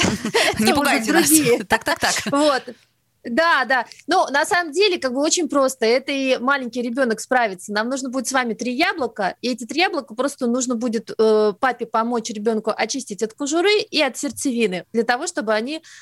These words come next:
Speaker 2: э, уже были готовы, э, к тому, чтобы, <laughs> готовы к тому, чтобы их готовить, да? И
Speaker 1: Так.
Speaker 2: нарезать такими, м, тремя, э, по три сантиметра, такими, как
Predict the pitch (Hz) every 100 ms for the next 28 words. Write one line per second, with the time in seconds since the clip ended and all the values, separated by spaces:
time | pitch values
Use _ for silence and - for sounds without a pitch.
0 | - 214 214 208 196 190 202 226 285 254
1 | 269 240 233 240 339 349 254 202 - 214
2 | 190 254 247 302 320 254 - - - 240
3 | 233 202 277 - - 254 277 381 302 349
4 | 330 453 262 330 254 294 330 262 180 233
5 | 330 - - - 226 202 285 254 269 226
6 | 247 247 254 233 - 220 220 214 190 254
7 | 262 269 233 - - 226 _ _ 262 254
8 | 302 - 247 320 427 440 254 247 240 349
9 | 220 240 226